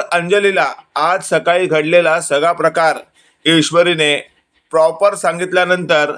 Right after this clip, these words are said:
अंजली म्हणत असते, "काय, मी सकाळी ज्यावेळी देवळात गेले होते आणि अर्णव तू ऑफिसला गेला होतास, तेव्हा या नालायक माणसाने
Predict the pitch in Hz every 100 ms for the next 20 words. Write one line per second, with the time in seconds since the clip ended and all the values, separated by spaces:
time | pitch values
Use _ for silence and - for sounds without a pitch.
0 | - _ _ 147 156 165 175 180 180 185
1 | 185 180 151 160 214 233 240 _ _ _
2 | 135 180 233 220 190 180 185 180 175 175
3 | 170 175 160 151 151 190 190 196 202 196
4 | 190 190 170 - _ _ _ _ - 156
5 | 180 - 160 185 196 165 - _ _ -
6 | 180 196 156 151 202 202 208 190 202 190
7 | 196 196 190 170 _ _ _ - 165 180
8 | 185 185 165 160 180 190 175 180 160 185